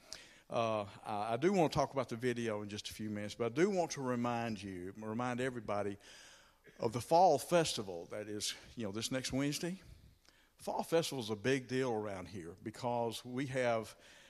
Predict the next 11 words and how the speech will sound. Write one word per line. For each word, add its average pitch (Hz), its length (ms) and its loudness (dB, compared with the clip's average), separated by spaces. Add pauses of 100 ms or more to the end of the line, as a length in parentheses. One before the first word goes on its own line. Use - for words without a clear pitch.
(400)
uh, 107 300 0 (160)
we 127 160 0
have 113 140 4
all 139 200 6
sorts 151 260 -2
of 127 80 -4
things 120 240 0
going 120 320 0
on 92 320 -2 (140)
Wednesday 110 380 -2
night. 95 320 -6